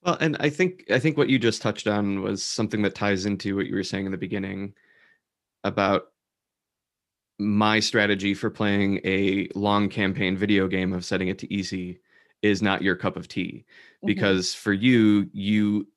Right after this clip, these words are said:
Speaker 1: there's something about the struggle that is enjoyable. And I think
Speaker 2: Mm-hmm.
Speaker 1: that's true in R P Gs as well. Um, if everything just falls in your lap, then what are we doing? You know, then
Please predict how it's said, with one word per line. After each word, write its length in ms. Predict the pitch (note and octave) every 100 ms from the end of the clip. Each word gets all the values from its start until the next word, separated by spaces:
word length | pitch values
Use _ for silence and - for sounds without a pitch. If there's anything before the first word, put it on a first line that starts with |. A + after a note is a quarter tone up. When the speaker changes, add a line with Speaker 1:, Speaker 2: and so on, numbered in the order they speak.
| -
Speaker 1:
there's 360 | G2 G#2 G2+
something 360 | - B2 A#2+ G#2+
about 300 | F#2 G2+ G2
the 80 | G2+
struggle 480 | - G2 G2 F#2+ F2
that 280 | - - _
is 200 | G2+ F#2+
enjoyable. 680 | F#2 F2+ B2 F#2+ F2 E2+ F#2 _ - _ - F#3+
And 100 | A2+
I 40 |
think 140 | C#3+
Speaker 2:
Mm-hmm. 80 | B2
Speaker 1:
that's 140 | A#2 -
true 260 | - B2
in 80 | A2
R 140 | F#2+
P 100 | F#2+ G2
Gs 200 | F#2+ F#2+
as 140 | F#2
well. 340 | G#2 G2+ F#2 - - - _ -
Um, 300 | G2 F#2+ -
if 180 | G#2+ A2
everything 380 | A#2 A#2+ A2+ G#2+
just 160 | G#2
falls 240 | - G#2 F#2+
in 60 |
your 100 | G2
lap, 280 | G2 G2 F#2 -
then 340 | F#2 F#2 E2+ -
what 200 | F#2 F2+
are 40 |
we 80 | F2+
doing? 380 | E2+ - - -
You 80 | F#2
know, 180 | F2+ F2
then 320 | G2+ F#2+